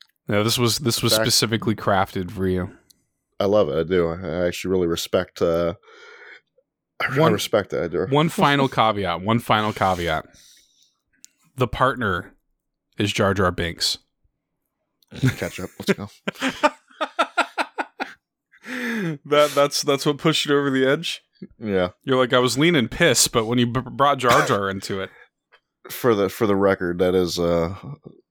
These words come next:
Speaker 2: the, p-, a part of the first Would You Rather.
Speaker 1: <laughs> That's a reference to, maybe I'll work Jar Jar into all of these.
Speaker 2: No, don't do that. <laughs> Don't work
Speaker 1: Misa
Speaker 2: Jar
Speaker 1: want
Speaker 2: Jar
Speaker 1: your
Speaker 2: into
Speaker 1: piss.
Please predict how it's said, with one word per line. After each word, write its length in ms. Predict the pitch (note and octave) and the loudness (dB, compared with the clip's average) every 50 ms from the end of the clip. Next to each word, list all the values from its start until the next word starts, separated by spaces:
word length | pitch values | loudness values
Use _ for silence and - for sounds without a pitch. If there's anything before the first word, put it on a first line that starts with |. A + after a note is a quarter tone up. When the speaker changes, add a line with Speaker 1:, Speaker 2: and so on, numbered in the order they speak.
| _ _ _ _ _ | _ _ _ _ _
Speaker 2:
the, 80 | - - | -14 -12
p-, 420 | - G#2 - - _ _ - - - | -12 -12 -12 -14 _ _ -8 -6 -6
a 40 | - | -6
part 300 | - - - C3 A2+ G#2 | -10 0 2 4 4 4
of 60 | G2 | 2
the 80 | F2 F2 | 0 -4
first 360 | - - - G2+ F#2 - - | -4 -2 -2 -2 -2 -4 -6
Would 160 | F#2 F2+ - - | -6 -6 -4 -4
You 120 | A2 - - - - | -4 -6 -6 -10 -12
Rather. 240 | - - - - - - - - - - | -14 -4 0 0 0 0 0 -2 -2 0
Speaker 1:
<laughs> 220 | - A#3 - - | 0 -2 -2 0
That's 200 | G3 - - - | -4 -4 -2 -2
a 80 | F3 D3+ | 0 2
reference 500 | C#3 C#3 - - C3+ B2+ C3 - - - | 0 0 -2 -4 -10 -8 -4 -4 -2 0
to, 100 | D3 C3+ - A3 G#3+ - - | 0 -2 -2 -4 -8 -4 0
maybe 200 | D#3+ F#3 F#3 G3+ | 0 2 2 2
I'll 140 | G3+ F#3 E3 | 2 2 2
work 200 | D3+ D#3+ D3+ D3 | 2 0 0 0
Jar 260 | - C3 A#2+ A#2+ B2 | 2 2 4 4 4
Jar 240 | A#2+ B2+ A#2 G#2+ G#2+ | 4 4 2 4 4
into 140 | G#2+ G2+ G#2+ | 2 2 2
all 260 | G2 G2+ G#2 G#2 G#2 | 2 2 2 2 2
of 100 | G2+ F#2+ | 0 0
these. 400 | G2 G2 F#2+ G2 - - - - - _ _ _ _ _ _ _ - | 0 0 2 2 2 2 0 -2 -6 _ _ _ _ _ _ _ -8
Speaker 2:
No, 340 | C#3 D#3+ F#3+ F3+ C3 G2+ F#2+ | -4 2 4 6 6 6 4
don't 220 | - E3+ F#3+ G#3+ | 4 2 0 2
do 160 | - B2 G2 E2 | 2 0 -2 -2
that. 380 | D2+ F#2+ G#2 A#2 D3+ B3 B3+ - - - A#3 - - | 0 0 2 2 4 4 2 2 0 -4 -4 -4 2
<laughs> 240 | - - F4 - - A#3+ C4 C4 | 2 2 2 2 -2 -2 2 2
Don't 180 | A3 G#3 G3+ G3+ | 2 4 4 6
work 160 | - - - | 6 6 6
Speaker 1:
Misa 160 | - C#3+ - | 6 4 4
Speaker 2:
Jar 220 | D#4+ C4 A3+ E3+ G#3 | 6 6 6 6 6
Speaker 1:
want 140 | G#3+ A3 A#3 | 6 6 6
Speaker 2:
Jar 80 | C4+ | 6
Speaker 1:
your 80 | C#4+ F4 | 4 4
Speaker 2:
into 160 | F#4+ G4+ - - | 4 2 2 2
Speaker 1:
piss. 640 | G4+ A4 B4 C5+ A4+ D#4+ B3+ - - - - - | 4 6 6 6 4 4 0 -2 -4 -4 -4 -6